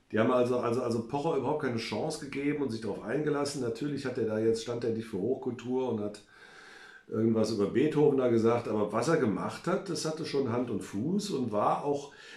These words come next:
im Zusammenspiel, also ich meine, er hat später ja auch eine eigene Late Night gemacht, das war ja, äh, ja, das war halt, ja. Aber, äh, im Zusammenspiel mit Harald war das eigentlich zu sechzig, siebzig Prozent echt okay, aber, äh,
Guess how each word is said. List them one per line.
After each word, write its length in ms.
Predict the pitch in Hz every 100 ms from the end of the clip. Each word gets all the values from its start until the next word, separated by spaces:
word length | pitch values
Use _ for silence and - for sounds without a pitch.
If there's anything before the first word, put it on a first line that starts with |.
| - -
im 160 | 139
Zusammenspiel, 840 | - 110 127 226 202 - 131 131 113
also 200 | 113 117
ich 100 | 104
meine, 240 | 113 110
er 40 | 104
hat 140 | 113
später 340 | - 110 110 110
ja 140 | 107
auch 120 | 101
eine 140 | 95 87
eigene 260 | 123 131 90
Late 200 | 90 90
Night 140 | 82 85
gemacht, 240 | 85 90
das 140 | 82 82
war 100 | 85
ja, 220 | 82 82
äh, 300 | - 65 - - _ _ _ -
ja, 80 | - - _ _ _
das 200 | - -
war 140 | - 69
halt, 200 | 73 - - _ _ _ _ _ _ _ _ _ -
ja. 80 | - - - - - - - -
Aber, 560 | 95 107 107 107 110
äh, 240 | 98 110 113
im 120 | 110
Zusammenspiel 600 | 113 143 269 - 160 127
mit 200 | 107 -
Harald 420 | 285 294 214 -
war 80 | 107
das 200 | 101 -
eigentlich 640 | - 151 151 151 147 - - - _ _ -
zu 640 | - 120 123 123 113 110 - - - - _
sechzig, 600 | - 98 - - 170 -
siebzig 420 | 117 127 - 170 -
Prozent 520 | 143 143 143 170 -
echt 260 | 135 -
okay, 400 | 123 - 233 220 113
aber, 560 | 120 127 127 123
äh, 40 | 123